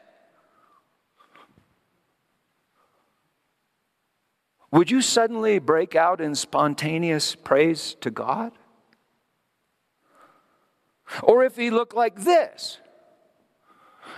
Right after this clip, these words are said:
and you were a Palestinian, would you just suddenly start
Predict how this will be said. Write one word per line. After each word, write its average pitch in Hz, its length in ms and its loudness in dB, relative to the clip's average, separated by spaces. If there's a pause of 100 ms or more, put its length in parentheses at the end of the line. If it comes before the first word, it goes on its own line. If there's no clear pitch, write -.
and 214 160 0
you 254 140 0
were 240 220 0
a 208 80 -2
Palestinian, 220 1080 0 (580)
would 196 220 2
you 240 100 0
just 214 280 -2
suddenly 208 560 0
start 185 420 0